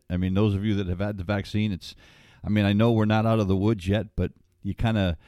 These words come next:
you kinda got this feeling of being, uh, invincible now. Okay, yeah, well, <laughs> I'm sure if it's not covid that's gonna get me, something will.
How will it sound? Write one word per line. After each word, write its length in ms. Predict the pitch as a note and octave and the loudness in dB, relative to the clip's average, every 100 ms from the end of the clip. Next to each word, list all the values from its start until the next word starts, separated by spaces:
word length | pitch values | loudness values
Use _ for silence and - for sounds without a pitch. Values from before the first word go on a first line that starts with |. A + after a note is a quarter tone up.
| _ - | _ -10
you 140 | F#2+ | -4
kinda 240 | - G#2 F2+ | 0 2 2
got 240 | G2+ - | 0 0
this 200 | F#2+ - | -4 -4
feeling 400 | - G2+ G2 F#2+ | 0 2 2 0
of 140 | E2 | 0
being, 480 | D#2+ F#2+ F#2 F2+ F2 | 2 2 2 0 0
uh, 380 | E2+ F2 E2+ C#2 | 0 0 -2 -4
invincible 600 | - G2+ G2+ A#2 G#2+ E2 D#2+ | 0 4 4 4 2 0 -2
now. 320 | D#2+ D#2 C#2+ - _ - - - - | -4 -6 -10 -18 _ -20 -20 -20 -6
Okay, 480 | C3+ F2+ G#2 A2 F2+ | -6 -4 -6 -4 -6
yeah, 140 | F2+ - - F2 - - - | -8 -10 -18 -18 -16 -14 -14
well, 200 | - - _ _ - - | -16 -20 _ _ -14 -12
<laughs> 100 | - _ - - | -12 _ -20 -8
I'm 120 | B2 | -8
sure 160 | - - | -8 -6
if 180 | C#3 B2+ | -6 -6
it's 160 | A2+ | -4
not 220 | C#3 D3 | -4 -2
covid 340 | - C3 A#2 G2+ | 2 2 2 -4
that's 140 | F#2+ | -6
gonna 180 | - A2 | -4 -2
get 200 | G#2 G2 | -4 -4
me, 100 | G#2 | -6
something 420 | - B2+ A2 F#2+ | 0 -2 0 -4
will. 240 | E2+ F2 | -2 -4